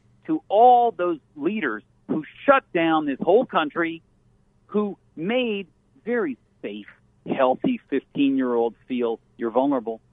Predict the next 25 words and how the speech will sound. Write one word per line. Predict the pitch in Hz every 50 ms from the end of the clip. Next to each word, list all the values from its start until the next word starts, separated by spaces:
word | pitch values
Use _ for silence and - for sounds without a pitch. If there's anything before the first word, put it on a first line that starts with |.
| _ _ _ _
You | - -
could | - 170 151 -
die. | - 175 185 156 139 139 147 - _ _ _ -
You | 131 156
could | - 202 190 165
die." | 196 202 - - - - - 165 - _ _ _ _ _ _ _ _ _ _ _ _ _ _ _ _ _ _ _ _ _ _ _ _
What? | 139 143 202 302 294 285 _ _ _ _ _ _ _ -
How | - 254 294
many | 311 294 285 247
of | 185
those | - 202 208 208 202 - _ -
people | - 143 - - 143 139 139 - _ _ _ _ _ -
had | - - 165 170 190 185 160 - _ _ -
children | 180 180 175 156 117 110 107 107 110 110 _ _ _ _ _ _ _
who | - 151 147
were | 139 135 131
going | 117 _ - 135 156 175 185 185 185 180 - -
to | 143
be, | - - - 147 175 170 143 117 - 101 104 - _ _ _ _ _ _ -
to | 170
bear | - - - 175 165
the | 147 139
brunt | 117 - - 143 135 104 - _ _ _ _ _ _ _ _ _ _ _ _ _ _ _ _ _
of | - 160 160 156 139 131 123 127 123 - _ _ _ _ _ _ -
this | 151 151 139